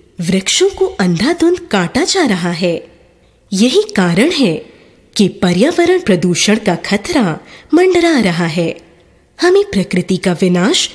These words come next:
रोकना होगा। मनुष्यों को पुनः प्रकृति की ओर मुड़ना होगा, अन्यथा उसका जीवन और भी कष्टमय हो जाएगा।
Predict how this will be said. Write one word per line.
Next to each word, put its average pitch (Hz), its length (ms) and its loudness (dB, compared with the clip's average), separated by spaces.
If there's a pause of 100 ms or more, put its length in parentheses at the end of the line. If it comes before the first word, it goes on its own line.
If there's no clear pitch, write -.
(140)
रोकना 349 420 2
होगा। 170 520 -2 (580)
मनुष्यों 185 500 0
को 196 200 0 (600)
पुनः 370 260 4
प्रकृति 220 580 0
की 359 260 0
ओर 190 520 -2
मुड़ना 320 420 4
होगा, 170 520 -2 (460)
अन्यथा 196 600 0 (500)
उसका 349 360 0
जीवन 196 580 0 (440)
और 220 280 2
भी 311 340 -2 (200)
कष्टमय 349 500 2
हो 190 180 0
जाएगा। 170 680 -4